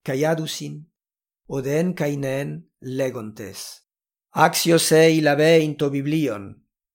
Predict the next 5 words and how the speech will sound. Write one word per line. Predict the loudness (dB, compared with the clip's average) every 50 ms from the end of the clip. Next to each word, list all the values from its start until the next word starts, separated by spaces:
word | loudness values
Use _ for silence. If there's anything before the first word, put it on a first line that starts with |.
| _ _ _
καί | -4 -4 -2 -2 0
ανόηξαι | 2 6 8 10 10 8 8 6 -2 -4 -4 -4 -4 -6 -8 -8
τας | -8 -8 -8 -8
φραγίδας | -6 -4 -4 -2 -2 -2 0 0 0 -2 -2 -4 -4 -6
αυτού | -6 -8 -10 -12 -14 -16 -16 -16